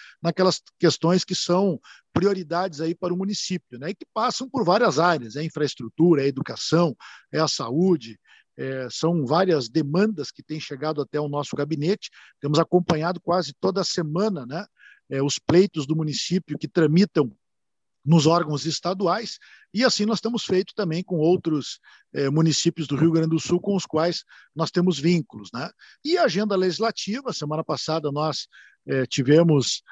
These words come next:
a presença, inclusive, do governador Eduardo Leite, que compareceu pessoalmente à Assembleia Legislativa. Ele ocupou o espaço da tribuna na sessão plenária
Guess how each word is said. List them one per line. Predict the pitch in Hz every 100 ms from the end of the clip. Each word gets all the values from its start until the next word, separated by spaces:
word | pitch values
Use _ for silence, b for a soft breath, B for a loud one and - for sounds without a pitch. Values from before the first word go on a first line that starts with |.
| B
a | -
presença, | 123 165 151 143 185 -
inclusive, | 156 143 131 165
do | 156 170
governador | 196 180 220 165 190 185 151 135 180
Eduardo | 170 143 151 151
Leite, | 127 135 185
que | - -
compareceu | 156 151 147 143 156 135
pessoalmente | - 190 - 165 139 160 185
à | 143
Assembleia | - 139 139
Legislativa. | 131 131 135 - - 143 175 208 - B B B
Ele | - 160
ocupou | 160 156 -
o | 165
espaço | - - 160 165 -
da | 147
tribuna | 135 - 160 123 143 214 190
na | 139
sessão | 131 123 -
plenária | 143 147 127 131 180 185